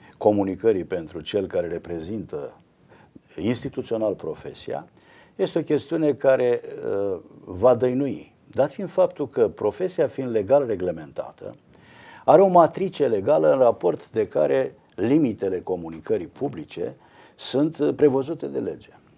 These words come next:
Intervenția Uniunii Naționale a Barorilor din România și a barourilor cu privire la fiecare problemă ce vizează afectarea valorilor esențiale ale profesiei de avocat s-a făcut și se va face.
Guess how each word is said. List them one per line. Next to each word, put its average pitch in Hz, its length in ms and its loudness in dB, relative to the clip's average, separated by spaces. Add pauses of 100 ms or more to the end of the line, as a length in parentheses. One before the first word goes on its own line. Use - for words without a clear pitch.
(160)
Intervenția 139 1080 0 (840)
Uniunii 165 360 2
Naționale 123 460 2
a 113 40 2
Barorilor 101 360 -2
din 90 140 -8
România 87 480 -10
și - 140 -12
a 80 80 -8
barourilor 78 600 -10
cu - 100 -18
privire 101 360 -6
la 92 120 -6
fiecare 127 600 -2
problemă 92 420 -6
ce - 160 -16
vizează 78 640 -14 (640)
afectarea 104 920 -2
valorilor 104 800 2
esențiale 90 520 -8
ale 87 100 -8
profesiei 87 520 -12
de 80 60 -10
avocat 76 320 -12
s-a - 140 -6
făcut 113 260 -10
și 95 100 -20
se - 80 -10
va 92 140 -8
face. - 320 -14